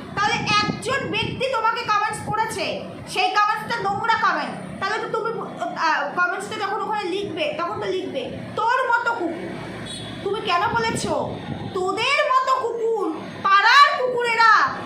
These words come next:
নিশ্চয়ই উনি তোমার পাড়ায় থাকে না, থাকে কি রিয়াঙ্কা? থাকে না। পাড়ায় কত লোক থাকে, সবাই কুকুর রিয়াঙ্কা। তোদের মতো, তোদের বলতে একাধিক মানুষকে বোঝায়, তাহলে এটার মিনিংটা কি দাঁড়ায়?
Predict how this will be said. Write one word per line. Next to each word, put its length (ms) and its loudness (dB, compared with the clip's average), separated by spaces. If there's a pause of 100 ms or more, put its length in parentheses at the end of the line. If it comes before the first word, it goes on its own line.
(120)
নিশ্চয়ই 320 -4
উনি 160 -4
তোমার 260 0
পাড়ায় 300 0
থাকে 220 -4
না, 80 -4 (100)
থাকে 260 0
কি 100 -2
রিয়াঙ্কা? 420 0 (400)
থাকে 200 -2
না। 400 -6 (200)
পাড়ায় 420 6 (120)
কত 220 2
লোক 240 0
থাকে, 600 -2
সবাই 300 0
কুকুর 280 -2
রিয়াঙ্কা। 480 0 (400)
তোদের 460 0
মতো, 320 0
তোদের 280 -2
বলতে 240 -2
একাধিক 600 0
মানুষকে 400 -4
বোঝায়, 380 -2 (360)
তাহলে 200 0
এটার 340 -2
মিনিংটা 380 -6
কি 140 -8
দাঁড়ায়? 340 -6